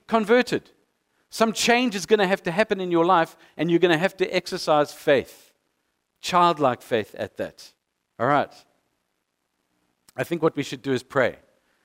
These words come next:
Just got that feeling on my heart. Let's just pray before we get into the depths of it this morning. Father, I just wanna bring every person who's here in this room this morning.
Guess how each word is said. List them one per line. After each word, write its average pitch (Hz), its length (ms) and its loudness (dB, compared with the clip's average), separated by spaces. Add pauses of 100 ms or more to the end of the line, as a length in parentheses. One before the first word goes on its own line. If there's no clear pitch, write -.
(120)
Just - 200 -10
got 151 180 0
that 127 120 0
feeling 135 320 -4
on 120 140 -4
my 113 120 0
heart. 113 460 -4
Let's 123 220 -6
just 131 200 -12
pray 110 360 -2 (640)
before 135 280 0
we 123 120 -2
get 131 180 0
into 131 240 -2
the 117 140 -6
depths 120 320 -4
of 117 100 -8
it 110 120 -10
this 110 200 -12
morning. 107 220 -10
Father, 165 280 2
I 160 100 -4
just 156 140 -12
wanna 170 140 -2
bring 147 320 -4
every 165 220 -6
person 147 340 -6
who's 123 220 -10
here 127 220 -2
in 127 120 -6
this 120 220 -10
room 120 180 -4
this 110 220 -12
morning. 101 300 -10